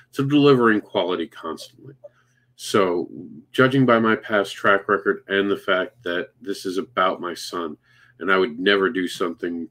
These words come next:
to at all stain his name, trust me, you're gonna get the book.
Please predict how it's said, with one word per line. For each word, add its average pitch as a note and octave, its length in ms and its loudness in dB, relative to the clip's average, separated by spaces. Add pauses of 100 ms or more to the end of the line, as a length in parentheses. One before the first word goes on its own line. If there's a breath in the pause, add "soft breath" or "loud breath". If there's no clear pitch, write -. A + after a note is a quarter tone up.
(180)
to E2 360 -8 (640 soft breath)
at G#2+ 100 -4
all A#2 340 2
stain - 480 -2
his E2+ 280 -8
name, F2 480 -4 (760 soft breath)
trust - 400 -2
me, D#2+ 300 -8
you're G#2+ 220 2
gonna G#2+ 160 2
get F#2+ 160 2
the - 80 -14
book. E2 320 -4